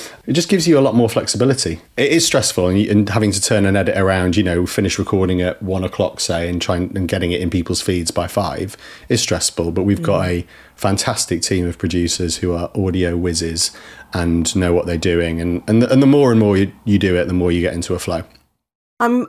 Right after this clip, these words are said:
Speaker 2: glad you've mentioned John already, because you've talked about the importance of the relationship between producer and
Speaker 1: Mm.
Speaker 2: presenter. And is that even more important in podcasting when there's, you're not necessarily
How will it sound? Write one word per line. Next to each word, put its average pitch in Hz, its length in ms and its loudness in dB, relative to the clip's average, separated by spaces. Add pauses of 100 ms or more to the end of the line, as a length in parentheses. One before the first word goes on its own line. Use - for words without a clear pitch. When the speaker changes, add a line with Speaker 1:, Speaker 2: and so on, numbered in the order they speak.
Speaker 2:
glad 262 240 0
you've 247 320 -4
mentioned 185 680 -4 (120)
John 151 440 0
already, 139 520 0
because 175 380 0
you've 185 140 0
talked 196 240 -2
about 185 220 -2
the 185 120 4
importance 165 480 -2
of 151 80 -6
the 160 100 2
relationship 156 800 0
between 160 800 0 (260)
producer 214 720 0
and 156 420 0
Speaker 1:
Mm. - 60 -12
Speaker 2:
presenter. 170 760 2 (300)
And 240 180 2
is 285 120 2
that 320 160 0
even 294 200 2
more 262 180 2
important 233 640 -2
in 214 200 0
podcasting 175 640 -2
when 160 180 -2
there's, 165 380 -2 (420)
you're 226 120 4
not 226 260 2
necessarily 165 680 0